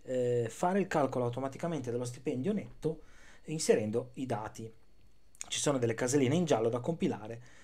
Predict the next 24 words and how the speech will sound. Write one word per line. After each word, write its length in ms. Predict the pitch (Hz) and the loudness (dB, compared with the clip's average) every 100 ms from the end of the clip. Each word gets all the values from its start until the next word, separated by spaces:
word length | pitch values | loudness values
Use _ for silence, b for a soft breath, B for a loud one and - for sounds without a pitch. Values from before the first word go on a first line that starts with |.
| - | -18
che 200 | - 135 | -12 -10
sono 220 | - 131 | -4 0
già 140 | 123 160 | 4 4
precompilate, 640 | 143 131 139 - 143 135 | 4 2 4 6 6 4
puoi 140 | 117 113 | 0 -2
sostituire 420 | 120 120 123 123 | -4 -4 -2 0
i 40 | |
dati 200 | 127 120 | 0 -2
in 60 | 113 | -4
caso 280 | 127 117 113 | -2 -2 -2
cambiasse 580 | 113 113 117 113 120 113 | -2 0 0 0 0 2
regione, 500 | 107 120 139 127 120 | 2 6 6 6 4
quindi 220 | 131 123 | 0 2
l'addizionale 500 | 117 120 120 117 113 | 0 -2 0 0 0
regionale, 580 | 113 113 117 135 131 123 | 0 0 0 2 2 0
comunale, 680 | 123 120 120 127 135 123 | -2 0 0 0 2 2
l-, 220 | 117 117 117 | 2 0 -2
l'importo 460 | 120 120 127 123 | 0 4 4 6
inps, 360 | 123 107 101 - | 2 0 -4 -4
ma 140 | 170 | -2
comunque 360 | 190 214 196 143 | 2 4 4 4
già 220 | 185 185 | 2 2
impostato 520 | 151 143 151 170 160 | 0 0 2 2 0
così 380 | 160 165 139 135 | 2 2 2 -4